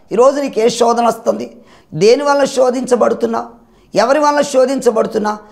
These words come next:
ప్రియమైనటువంటి సహోదరుడా, ఇక్కడ మనం గమనించినట్లయితే, శోధన సహించువాడు ధన్యుడని యాకోబు భక్తుడు రాస్తున్నాడు. తన జీవితంలో వచ్చిన శోధనలను బట్టి అవన్నీ ఒక ఆయన జ్ఞాపకం చేసుకుంటే ధన్యులు.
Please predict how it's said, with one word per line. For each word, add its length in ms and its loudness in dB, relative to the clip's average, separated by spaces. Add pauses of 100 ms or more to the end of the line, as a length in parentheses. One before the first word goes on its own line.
(220)
ప్రియమైనటువంటి 500 2
సహోదరుడా, 640 0 (380)
ఇక్కడ 220 0
మనం 360 0
గమనించినట్లయితే, 1080 -2 (180)
శోధన 600 2
సహించువాడు 800 0
ధన్యుడని 640 -2 (220)
యాకోబు 520 0
భక్తుడు 280 -8
రాస్తున్నాడు. 600 -4 (520)
తన 80 -2
జీవితంలో 480 -2
వచ్చిన 320 2
శోధనలను 560 0
బట్టి 440 -4 (260)
అవన్నీ 300 2
ఒక 360 0 (280)
ఆయన 340 2
జ్ఞాపకం 580 -2
చేసుకుంటే 440 -4
ధన్యులు. 560 0